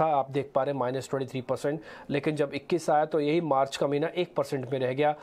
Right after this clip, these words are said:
और बाईस यानी कि पिछले साल ये करीब चार परसेंट का मूव था। आज हम तेईस के मार्च के अंदर एंटर कर रहे हैं। Expected है कि अगर एक, दो हज़ार इक्कीस और बाईस वाले मूव को क्लब भी कर ले तो उम्मीद तो है कि शायद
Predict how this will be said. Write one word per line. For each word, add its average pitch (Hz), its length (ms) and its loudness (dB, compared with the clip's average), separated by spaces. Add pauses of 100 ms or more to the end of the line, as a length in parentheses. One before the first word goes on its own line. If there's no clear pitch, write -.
(240)
और 139 280 4
बाईस 151 360 4
यानी 135 140 2
कि 143 100 -2
पिछले 151 340 -2
साल 151 300 2 (280)
ये 151 60 2
करीब 156 320 0
चार 143 220 4
परसेंट 135 340 -4
का 127 100 0
मूव 123 200 -4
था। 117 280 -4 (320)
आज 135 200 4
हम 147 100 0
तेईस 160 360 0
के 170 100 2
मार्च 139 340 2
के 170 100 2
अंदर 139 180 2
एंटर 127 240 -2
कर 139 180 2
रहे 151 120 2
हैं। 165 100 0 (300)
Expected 156 560 0
है 160 140 4
कि 160 80 2
अगर 156 200 2 (120)
एक, 160 220 0 (160)
दो 143 140 2
हज़ार 143 200 4
इक्कीस 147 320 -4
और 143 60 0
बाईस 139 360 2
वाले 160 120 2
मूव 143 180 -2
को 156 140 -4
क्लब 151 240 0
भी 151 160 0
कर 151 180 0
ले 143 200 0 (320)
तो 151 100 2
उम्मीद 165 420 0
तो 175 60 4
है 156 80 2
कि 160 80 -4
शायद 160 200 -2